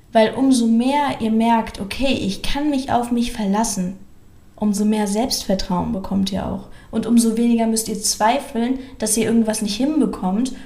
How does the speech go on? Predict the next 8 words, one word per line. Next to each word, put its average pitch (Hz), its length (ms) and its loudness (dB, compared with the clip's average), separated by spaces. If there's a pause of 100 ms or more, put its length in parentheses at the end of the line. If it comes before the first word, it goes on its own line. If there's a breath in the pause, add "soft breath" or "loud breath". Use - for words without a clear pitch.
(160 loud breath)
oder 208 640 0
dass 190 260 -2
ihr 214 140 -2
irgendetwas 214 720 -2 (200 loud breath)
doch 240 260 0
nicht 226 260 4
macht 214 680 -2
oder 202 720 0